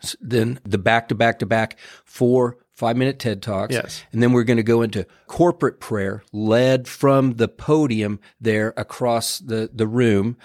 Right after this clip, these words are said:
Speaker 1: But then we're gonna have twenty-five to thirty tables that seat ten per table.
Speaker 2: Cool.
Speaker 1: And we're gonna have pre-assigned table coaches.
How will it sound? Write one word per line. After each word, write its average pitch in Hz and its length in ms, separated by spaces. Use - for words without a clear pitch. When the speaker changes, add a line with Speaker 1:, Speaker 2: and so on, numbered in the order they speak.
Speaker 1:
But 117 220
then 165 560
we're 160 160
gonna 165 240
have 135 520
twenty-five 151 760
to 120 80
thirty 139 640
tables 120 460
that 113 180
seat - 460
ten 139 320
per 131 180
table. 113 500
Speaker 2:
Cool. 175 280
Speaker 1:
And 120 160
we're 123 140
gonna 123 220
have 120 460
pre-assigned 139 1120
table 135 360
coaches. 95 500